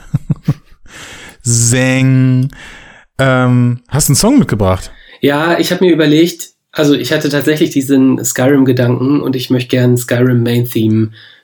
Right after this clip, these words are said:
Speaker 2: draufpacken. Kann sein, dass schon drauf
Speaker 1: Fantastisch.
Speaker 2: ist, aber ja,
Speaker 1: Mhm.
Speaker 2: also ich hab überlegt, ob's vielleicht schon drauf ist, aber ich hab, äh,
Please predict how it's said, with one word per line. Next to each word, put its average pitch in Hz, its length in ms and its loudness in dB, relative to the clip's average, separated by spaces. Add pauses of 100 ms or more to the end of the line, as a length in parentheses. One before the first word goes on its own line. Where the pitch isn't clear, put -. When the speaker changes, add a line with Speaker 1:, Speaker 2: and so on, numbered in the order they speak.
(100)
Speaker 2:
draufpacken. 123 800 -2
Kann 196 220 -2
sein, 202 160 0
dass 180 140 0
schon 156 120 2
drauf 143 280 0
Speaker 1:
Fantastisch. 156 340 0
Speaker 2:
ist, - 40 -20 (260)
aber 143 420 -2
ja, 170 220 0
Speaker 1:
Mhm. - 80 -12
Speaker 2:
also 143 220 0
ich 127 140 -2
hab 185 80 0
überlegt, 185 320 0
ob's 175 160 -4
vielleicht 123 240 0
schon 123 120 -2
drauf 117 260 -4
ist, 170 100 -4
aber 143 80 -2
ich 143 100 -4
hab, 151 220 -8
äh, 131 300 -4